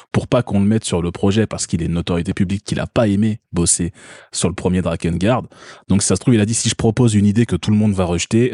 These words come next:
<laughs> on va me dégager du projet et comme ça, j'aurai pas besoin de travailler », je sais pas, mais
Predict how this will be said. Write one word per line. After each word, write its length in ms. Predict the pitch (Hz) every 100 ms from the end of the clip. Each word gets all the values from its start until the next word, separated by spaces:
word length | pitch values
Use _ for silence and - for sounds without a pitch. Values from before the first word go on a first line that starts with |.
| 95
<laughs> 120 | -
on 60 | 139
va 200 | 117 123
me 100 | 127
dégager 440 | 110 202 - -
du 120 | 131 202
projet 440 | - 185 180 120 _ - -
et 100 | 104
comme 240 | - 104
ça, 160 | - 120
j'aurai 240 | 98 90
pas 140 | 95 113
besoin 180 | 87 101
de 60 |
travailler », 520 | 107 - 98 98 95 -
je 220 | 104 92
sais 180 | 98 -
pas, 240 | 82 90 95
mais 140 | -